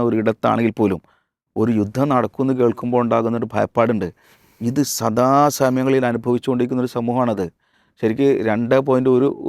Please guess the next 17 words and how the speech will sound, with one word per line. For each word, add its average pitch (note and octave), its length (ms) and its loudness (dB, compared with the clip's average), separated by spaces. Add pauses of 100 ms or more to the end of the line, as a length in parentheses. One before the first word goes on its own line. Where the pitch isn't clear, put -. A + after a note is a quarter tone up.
(400)
ഒന്ന് A#2+ 240 0 (240)
ദശലക്ഷം A#2 560 0 (220)
ആളുകൾ A2 240 2 (560)
അങ്ങനെ G#2+ 340 0
കഴിഞ്ഞു A2 340 0
കൂടുന്നു G#2+ 340 -2
എന്നാണ് G#2+ 200 -2 (100)
കണക്കുകൾ G#2+ 360 -4 (120)
പറയണത്. F#2+ 320 -10 (580)
അത് A#2+ 140 0 (340)
വല്ലാത്തൊരു C#3 520 0 (100)
നരകയാതന A#2 640 2 (200)
അനുഭവിച്ചുകൊണ്ടുള്ള G#2 800 -4 (100)
ഒരു G#2 100 -8 (120)
ജീവിതമാണ് G2 600 -4 (420)
ശരിക്കും G2+ 340 -6
ഇപ്പോൾ G#2 180 -4